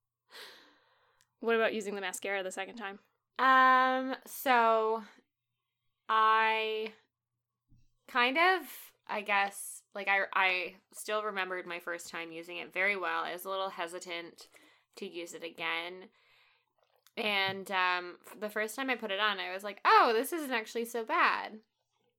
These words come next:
Speaker 1: Mm-hmm.
Speaker 2: Except for then, like,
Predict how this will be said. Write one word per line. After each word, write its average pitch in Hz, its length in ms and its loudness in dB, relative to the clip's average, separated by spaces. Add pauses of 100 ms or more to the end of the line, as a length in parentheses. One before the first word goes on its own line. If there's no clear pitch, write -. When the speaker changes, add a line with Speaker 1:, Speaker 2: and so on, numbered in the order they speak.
(120)
Speaker 1:
Mm-hmm. 226 240 -2 (400)
Speaker 2:
Except 214 800 0
for 202 200 -8
then, 185 540 -2 (460)
like, 180 380 -10